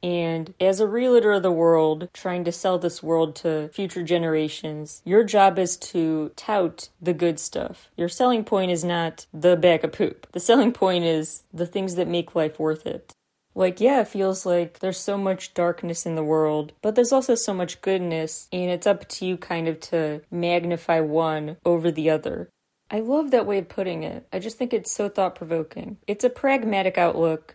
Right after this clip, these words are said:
at least compared to some who preach, you know, "Life is sunshine and rainbows," or the opposite.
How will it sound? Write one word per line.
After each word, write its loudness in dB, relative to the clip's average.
at 2
least 0
compared 0
to -2
some -4
who -2
preach, -4
you -4
know, -4
"Life 2
is -4
sunshine 0
and -2
rainbows," 4
or 2
the 2
opposite. 0